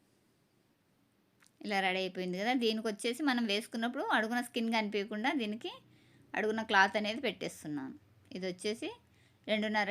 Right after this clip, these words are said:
ఇంచు వెడల్పుతోటి ఇలా తీసుకొని ఇటు సైడ్లో ఇలా కుట్టు వేసాను. మళ్ళీ దానిపైన మరొక కుట్టు రానిచ్చి దీన్ని రివర్స్ తీస్తున్నాను. ఇలా, ఇలా రివర్స్లో తీసేసుకొని దానిపైన సపోర్ట్గా క్లాత్ పెట్టేసుకున్నామంటే మనకి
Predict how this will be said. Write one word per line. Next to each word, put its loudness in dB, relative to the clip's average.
ఇంచు -6
వెడల్పుతోటి 0
ఇలా 0
తీసుకొని -4
ఇటు -4
సైడ్లో 0
ఇలా -4
కుట్టు -6
వేసాను. 0
మళ్ళీ 4
దానిపైన 4
మరొక 0
కుట్టు -4
రానిచ్చి 0
దీన్ని 2
రివర్స్ 2
తీస్తున్నాను. -4
ఇలా, -4
ఇలా -2
రివర్స్లో -4
తీసేసుకొని -4
దానిపైన 2
సపోర్ట్గా -2
క్లాత్ 2
పెట్టేసుకున్నామంటే -4
మనకి -2